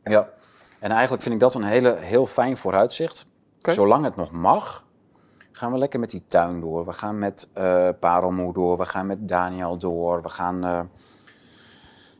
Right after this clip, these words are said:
Speaker 1: eh, nog bezig met die homesteading. Dus hij heeft natuurlijk meer, eh, hè, je hebt, kunt ook dieren houden en dieren slachten. Dat komt in de volgende epoch of die epoch daarna komt daar een groot stuk over. Hoe je een varkensslacht schoonmaakt en aan het spit, eh, klaarmaakt.
Speaker 2: Mm.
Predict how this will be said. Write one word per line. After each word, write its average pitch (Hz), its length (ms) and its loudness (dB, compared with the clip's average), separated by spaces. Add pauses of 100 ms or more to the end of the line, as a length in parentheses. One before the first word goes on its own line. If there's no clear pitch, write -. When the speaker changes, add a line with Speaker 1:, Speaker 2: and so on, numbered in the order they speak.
(120)
Speaker 1:
eh, 90 460 -4
nog 95 240 -2
bezig 101 380 4
met 92 300 -2
die 101 120 -2
homesteading. 117 640 2
Dus 95 120 -6
hij 95 80 -2
heeft 98 120 2
natuurlijk 98 320 -2
meer, 117 200 4
eh, 107 100 -4 (240)
hè, 101 80 0
je 113 160 -6
hebt, 101 160 0
kunt 110 180 -2
ook 98 140 -2
dieren 120 300 0
houden 110 380 6
en 95 80 -2
dieren 98 260 -4
slachten. - 400 -2
Dat 104 100 -10
komt 101 180 -4
in 98 80 -2
de 95 60 -6
volgende 110 340 0
epoch 110 280 2
of - 160 -6
die 101 120 -4
epoch 98 280 -2
daarna 101 280 2
komt 104 240 -6
daar 98 180 0
een 98 60 -12
groot 98 260 -2
stuk - 240 -10
over. 95 300 0
Hoe 101 200 -2
je 107 160 0
een 95 220 -8
varkensslacht 98 720 -2
schoonmaakt 90 540 -2
en - 140 -12
aan 85 60 -6
het 80 80 -12
spit, - 340 -10
eh, 90 640 -4 (640)
klaarmaakt. 95 500 -4
Speaker 2:
Mm. 220 300 -4